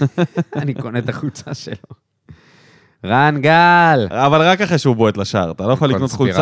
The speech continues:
Speaker 1: חולצה של שחקן שלא
Speaker 2: לא,
Speaker 1: בועט
Speaker 2: לא,
Speaker 1: לשער.
Speaker 2: ברור, הוא צריך לכבוש. אתחיל ואומר כמו תמיד, ינקלה שחר משלם לשופטים, ברור כשמש.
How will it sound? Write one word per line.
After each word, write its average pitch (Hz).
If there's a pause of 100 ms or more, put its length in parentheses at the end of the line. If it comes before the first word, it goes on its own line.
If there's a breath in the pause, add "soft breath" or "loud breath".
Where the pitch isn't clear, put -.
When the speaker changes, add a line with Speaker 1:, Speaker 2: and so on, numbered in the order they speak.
(180)
Speaker 1:
חולצה 226
של 147
שחקן 147
שלא 117
Speaker 2:
לא, 98
Speaker 1:
בועט 92
Speaker 2:
לא, 90
Speaker 1:
לשער. 87
Speaker 2:
ברור, 87
הוא 82
צריך -
לכבוש. - (840)
אתחיל 147
ואומר 123
כמו 117
תמיד, 98
ינקלה 120
שחר 127
משלם 113
לשופטים, 135
ברור 110
כשמש. -